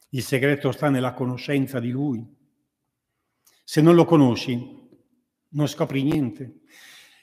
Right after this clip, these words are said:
E c'è questa passione in Paolo, perché dice: Se lo scopri, allora capisci a che cosa sei chiamato. Capisci la meta della tua vita.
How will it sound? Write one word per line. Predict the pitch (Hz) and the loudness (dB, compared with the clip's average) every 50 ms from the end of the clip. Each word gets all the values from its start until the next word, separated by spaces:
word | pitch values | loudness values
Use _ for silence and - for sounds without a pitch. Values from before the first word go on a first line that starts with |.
| _ _ _ | _ _ _
E | - - | -6 0
c'è | - 214 | 0 2
questa | 208 254 277 - - 226 - | 4 4 2 4 4 2 2
passione | - 180 165 - - 226 208 180 | 4 2 2 4 4 4 6 6
in | 165 165 - | 4 4 4
Paolo, | 151 139 127 123 120 123 135 135 | 4 4 4 4 2 2 0 -2
perché | - 151 170 | -2 -4 -2
dice: | 175 214 202 - - 147 | -2 -2 -2 -2 -4 -4
Se | - - 190 | 0 0 2
lo | 202 202 175 | 4 4 2
scopri, | - - - - 143 127 120 - - 143 170 185 - - - - _ _ _ _ _ | 2 0 0 2 2 2 2 0 -2 -4 -4 -4 -8 -12 -20 -20 _ _ _ _ _
allora | - 147 165 214 240 226 | 0 2 4 6 6 6
capisci | - 220 202 208 220 262 254 - - 226 | 4 4 4 4 4 2 2 2 2 0
a | 190 | 0
che | - 190 - | 0 -2 -2
cosa | - 226 226 208 220 | 0 0 0 0 -2
sei | 208 - 208 208 202 | -2 0 -2 -2 -2
chiamato. | 214 202 190 185 196 220 220 190 - 139 117 - _ - - _ _ _ _ _ _ _ _ _ _ _ _ _ _ _ _ _ _ _ _ _ _ _ _ _ _ _ _ _ _ _ | -2 -2 -2 -2 -2 -4 -6 -8 -10 -14 -16 -16 _ -20 -20 _ _ _ _ _ _ _ _ _ _ _ _ _ _ _ _ _ _ _ _ _ _ _ _ _ _ _ _ _ _ _
Capisci | - 151 151 - 226 220 - - 196 | 2 2 4 4 4 2 2 2 2
la | 180 175 | 4 4
meta | 190 208 202 208 202 | 4 2 2 2 2
della | 180 185 185 175 | 2 2 0 0
tua | 160 - 180 175 | 0 0 0 0
vita. | 170 208 233 202 - - - | 2 0 0 -2 -4 -6 -14